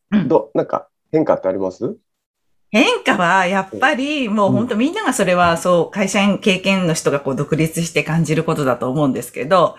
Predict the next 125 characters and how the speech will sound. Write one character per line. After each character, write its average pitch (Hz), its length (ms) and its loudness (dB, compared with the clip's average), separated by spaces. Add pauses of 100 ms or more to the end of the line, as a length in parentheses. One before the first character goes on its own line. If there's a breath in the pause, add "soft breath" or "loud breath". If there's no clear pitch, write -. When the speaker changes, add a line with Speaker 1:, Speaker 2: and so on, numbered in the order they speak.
Speaker 2:
え 151 120 4
え。 95 220 0
Speaker 1:
今 254 220 2
ま 381 140 2
で 226 100 2
が 147 100 0
い 165 140 -2
か 302 140 0
に 240 100 2
も 151 160 -2
そ 151 140 -2
の、 143 160 2
な 160 140 2
ん 147 40 2
て 131 80 -2
い - 40 0
う 120 60 -6
の、 175 60 -8
そ 160 120 0
の - 180 -6
目 202 160 6
の 320 120 4
前 349 160 2
の 147 100 0
し-、 - 120 -8
与 233 280 2
え 247 40 4
ら 233 120 4
れ 226 100 0
た 208 120 2
仕 202 140 -4
事 175 360 2
を 165 80 4
や 180 100 2
っ 175 60 -10
て 175 200 -4
い 160 100 -4
く 196 120 0
っ - 20 -2
て - 220 -6
い 117 60 -2
う 113 40 -6
こ 123 100 -8
と - 120 -10
が 120 100 -4
ず 143 160 -2
っ 151 40 -4
と 151 120 -4
だ 120 100 -2
っ - 120 -12
た 120 100 -8
の 113 160 -12
で、 175 260 0 (120)
Speaker 2:
う 117 40 -20
ん。 117 40 -20 (120)
Speaker 1:
ま 226 60 -6
あ、 226 40 -6
そ 233 120 -2
れ 226 100 0
は 226 120 2
も 208 120 2
う - 20 -4
フ 208 120 -4
リ 214 100 -2
ー 196 40 0
に 170 60 -2
な 160 100 -2
っ - 60 -16
た 151 100 -2
時 143 120 -10
点 131 120 -8
で 139 120 -8
な 185 160 2
い 175 60 0
よ 185 100 2
っ 214 40 -4
て 180 120 -8
い - 20 -6
う 139 40 -6
の 120 100 -10
は 143 120 -6
分 - 60 -20
か 247 80 0
っ 262 80 -4
て 175 100 -10
た 151 120 -8
ん 127 60 -8
で 127 80 -12
す 143 120 -16
が、 151 180 -2 (320 loud breath)
Speaker 2:
う - 40 -6
ん。 - 40 -2
Speaker 1:
こ 285 100 -2
ん 403 80 -8
な 403 100 0
に 392 140 -2
も 220 100 2
一 214 200 0
人 170 120 -2
で 139 120 -6
全 175 180 2
部 156 80 0
い 135 80 -2
ろ 156 140 2
い 160 40 0
ろ 170 60 0
や 190 160 2
ん - 60 4
な 302 100 6
き 247 80 -2
ゃ 269 40 4
い - 60 0
け - 140 -6
な 247 140 6
い 247 60 4
ん 190 40 -2
だ 165 100 2
な 160 120 2
っ 160 100 -10
て 156 80 -2
い 151 40 -2
う - 20 -8
こ 160 100 -2
と 160 220 4
を、 147 80 2